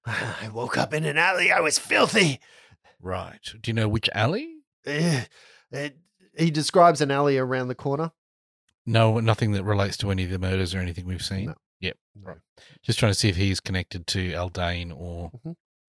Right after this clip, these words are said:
Speaker 2: Glowin. Um, right. And, um, how, how long's this been going on for?
Speaker 1: Uh, uh,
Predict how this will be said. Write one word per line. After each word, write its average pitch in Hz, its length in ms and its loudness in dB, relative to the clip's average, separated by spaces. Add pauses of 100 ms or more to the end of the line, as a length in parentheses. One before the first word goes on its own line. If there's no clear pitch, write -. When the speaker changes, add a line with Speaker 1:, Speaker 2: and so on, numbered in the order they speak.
(640)
Speaker 2:
Glowin. 104 340 -2 (800)
Um, 117 300 -6 (480)
right. 214 420 -4
And, 156 260 -6 (100)
um, 180 260 -2 (420)
how, 214 360 8
how 185 180 6
long's 202 200 6
this 190 140 0
been 202 160 -2
going 190 220 2
on 214 100 -2
for? 123 300 -6
Speaker 1:
Uh, 139 260 2 (380)
uh, - 240 2